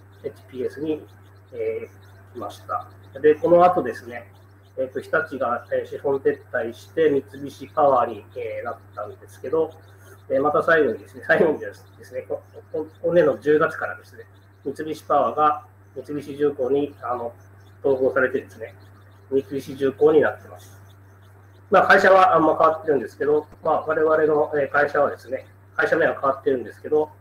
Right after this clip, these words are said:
大型のガスタービン、えー、高効率ガスタービンの開発というのが、製造をやっていてですね、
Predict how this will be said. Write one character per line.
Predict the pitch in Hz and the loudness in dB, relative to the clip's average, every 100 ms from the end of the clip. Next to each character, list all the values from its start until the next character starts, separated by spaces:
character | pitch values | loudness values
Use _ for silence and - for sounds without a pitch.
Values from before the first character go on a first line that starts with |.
| - | -2
大 | 160 160 | 0 2
型 | 160 160 | 2 0
の | 156 | 2
ガ | 151 | 0
ス | - - | 0 2
タ | |
ー | 156 147 | 4 4
ビ | - | 0
ン、 | - - - - _ _ _ _ _ | -14 -20 -20 -20 _ _ _ _ _
え | 110 107 107 107 - - - _ | -12 -10 -8 -12 -16 -20 -20 _
ー、 | - | -2
高 | 156 | 0
効 | 156 156 | 2 2
率 | 156 147 | 4 2
ガ | 147 | 2
ス | - | 2
タ | 156 | 0
ー | |
ビ | 131 | 2
ン | 117 | -4
の | - | -4
開 | - 123 | -2 -2
発 | 117 - - | -2 -8 -16
と | 123 | -14
い | 113 | -12
う | |
の | 107 - - - - - | -12 -16 -20 -20 -20 -14
が、 | - | -10
製 | - 127 | -6 -4
造 | 123 | -2
を | 120 | 0
や | |
っ | 117 - | -2 -6
て | - | -12
い | 113 107 | -14 -14
て | - | -18
で | - | -18
す | 101 | -20
ね、 | - | -20